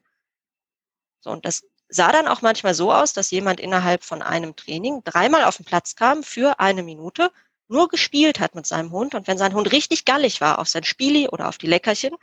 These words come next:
wurde das Ganze abgebrochen und man ging wieder runter. Ne, dass der Hund so immer mehr die Erwartungshaltung aufbaut und sagt, „Ja, ich will auf den Platz und eigentlich möchte ich da gar nicht runter, weil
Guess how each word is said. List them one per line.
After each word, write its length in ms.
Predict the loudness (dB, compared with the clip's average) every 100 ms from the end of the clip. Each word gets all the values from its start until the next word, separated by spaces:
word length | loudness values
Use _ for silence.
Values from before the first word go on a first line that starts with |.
| _ _ _ _ _
wurde 100 | -2
das 100 | 0
Ganze 220 | 0 2 2
abgebrochen 540 | 0 -4 0 0 0
und 160 | -8 -6
man 120 | -6
ging 180 | -6 -4
wieder 140 | -2
runter. 300 | -2 -6 -10 -20 _ _ _ _ _ _ _ _ _ _ _ -6
Ne, 80 | -4
dass 160 | -2
der 160 | 0 4
Hund 180 | 2 4
so 240 | 4 4
immer 320 | 4 4 2
mehr 480 | 4 4 6 6 2
die 120 | 0
Erwartungshaltung 760 | 0 2 2 0 -2 -2 -2 0
aufbaut 380 | -2 0 -6 -8
und 100 | -10
sagt, 200 | -12 0
„Ja, 180 | 0 0 _ _
ich 140 | -6
will 100 | 0
auf 100 | 0
den 140 | 0 -4
Platz 260 | -2 0
und 100 | 0
eigentlich 360 | 0 0 0 0
möchte 240 | 0 0
ich 80 | 0
da 100 | 0
gar 140 | 2 2
nicht 180 | 0
runter, 340 | 0 0 0 0
weil 220 | 2 2